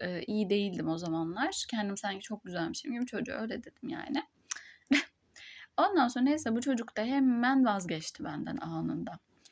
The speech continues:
Sonra kin doldu ve, e, öc aldı. Şimdi şunu demek istiyorum. Daha sonra bu çocuk narsist oldu. Yani direkt açık mı denir? Öyle oldu. Demek ki gizli narsist kazık giyince,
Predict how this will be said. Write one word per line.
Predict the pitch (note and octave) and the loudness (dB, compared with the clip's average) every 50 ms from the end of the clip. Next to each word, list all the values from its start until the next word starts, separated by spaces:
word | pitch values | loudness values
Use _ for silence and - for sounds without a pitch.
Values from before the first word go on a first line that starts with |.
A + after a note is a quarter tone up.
| _ | _
Sonra | - - D4 D4 D4 D4+ D#4 | -2 2 4 4 6 4 2
kin | - - - C4+ C#4 C4+ B3 | -2 2 4 6 8 8 6
doldu | F#3+ F3+ F3+ F#3+ A3 A#3 | 4 0 -2 -4 -2 -2
ve, | C4+ C#4 C4 - _ - - - - | 0 -2 -2 -4 _ -16 -18 -12 -8
e, | - F3+ F3+ F3+ F3+ F3+ - | -6 -6 -4 -4 -4 -4 -2
öc | - G#3+ A3 F#3 F3+ | 0 0 2 2 0
aldı. | F3+ F3 D3+ D#3 - - - - _ _ _ _ _ - - - | 0 -2 -6 -10 -12 -14 -16 -16 _ _ _ _ _ -18 -12 -8
Şimdi | - G#3 G#3+ A3 | -6 -4 -4 -4
şunu | - - A3 G#3 | -4 -4 -4 -4
demek | F#3+ F3+ - - | -4 -4 -6 -6
istiyorum. | - - - - - - A#3 - _ - - - - - _ _ - | -8 -8 -8 -6 -8 -6 -8 -10 _ -16 -16 -16 -16 -18 _ _ -4
Daha | G#3+ A3+ C4+ D#4 | -2 -2 -2 -2
sonra | D#4 - - C#4+ C4 B3+ B3 B3 B3 | -4 -4 -2 0 2 2 2 0 0
bu | C#4+ | -2
çocuk | C#4 - B3+ G#3+ A3 B3+ D#4 - - - _ - _ _ - | -2 -2 -2 -2 -2 -4 -8 -8 -12 -20 _ -20 _ _ -6
narsist | G3+ G#3 G#3 G#3 G#3+ G#3+ - G#3+ - - - - - | -4 -2 -2 -2 -2 -2 -4 -4 -6 -6 -8 -8 -8
oldu. | F3 E3+ D#3+ D#3 D#3+ - - - E3 E3 - - - _ - | -6 -6 -6 -6 -8 -10 -10 -10 -10 -10 -10 -14 -16 _ -10
Yani | F3 F3 F3 E3+ E3 | -6 -6 -4 -2 0
direkt | A3 B3+ A3+ G3+ G#3+ - - | 2 2 2 0 0 -2 -4
açık | G#3+ G#3 - - - - - - - _ _ _ _ | -6 -6 -6 -8 -12 -14 -20 -20 -20 _ _ _ _
mı | - F3 F3 E3+ D#3+ - B3+ | -8 -6 -4 -4 -4 -4 -6
denir? | - D#3+ - - - F#3+ - - - _ _ - | -6 -6 -6 -6 -6 -8 -10 -14 -16 _ _ -6
Öyle | F#3+ G3 G3 F3 E3+ | -4 -2 -2 -2 -2
oldu. | E3+ E3 D#3 D3 D3+ - - - - _ _ - - C#2+ - - - - - _ _ _ _ _ _ _ _ _ _ _ _ _ _ _ _ _ _ - - - - - - - - - - - | -4 -6 -6 -8 -10 -10 -12 -16 -18 _ _ -12 -12 -10 -10 -12 -14 -18 -20 _ _ _ _ _ _ _ _ _ _ _ _ _ _ _ _ _ _ -18 -16 -16 -14 -12 -12 -12 -12 -10 -4 0
Demek | A#3+ B3 C4 B3+ | 2 2 4 4
ki | - A#3+ | 2 0
gizli | G3 G3 G3 F#3+ G3 G3+ | 0 0 -2 -2 -4 -4
narsist | G3+ G#3 G3+ G#3 G3+ - - D4 - - _ - | -4 -4 -4 -4 -4 -4 -4 -6 -8 -6 _ -8
kazık | - - F#3 F3+ G3 F#3+ - | -6 -6 -6 -6 -8 -12 -12
giyince, | - - F#3+ F#3+ F#3+ F#3+ F3+ F#3 F#3+ G#3+ B3 B3+ | -10 -10 -8 -8 -8 -8 -8 -8 -8 -10 -10 -12